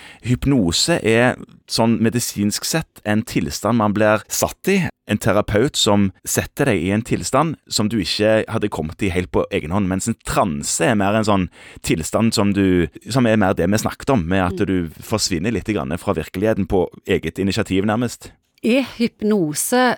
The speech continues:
Speaker 2: noe du synes er gunstig når det kommer til behandling? Som lege, har du brukt det? Prøvd det?
Speaker 1: Jeg, jeg selv har jo ikke brukt hypnose, men jeg vet at hypnose brukes til enkelte tilstander hvor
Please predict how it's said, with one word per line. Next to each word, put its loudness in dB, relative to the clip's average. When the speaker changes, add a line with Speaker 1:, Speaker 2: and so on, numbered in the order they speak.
Speaker 2:
noe 0
du -4
synes -6
er -6
gunstig -4
når -4
det -6
kommer -4
til -4
behandling? -2
Som -2
lege, 0
har 0
du -8
brukt -6
det? -6
Prøvd 0
det? -2
Speaker 1:
Jeg, 2
jeg -2
selv 2
har 2
jo 4
ikke 2
brukt -2
hypnose, -2
men 2
jeg 2
vet -6
at -6
hypnose -4
brukes -2
til -2
enkelte -6
tilstander -2
hvor 2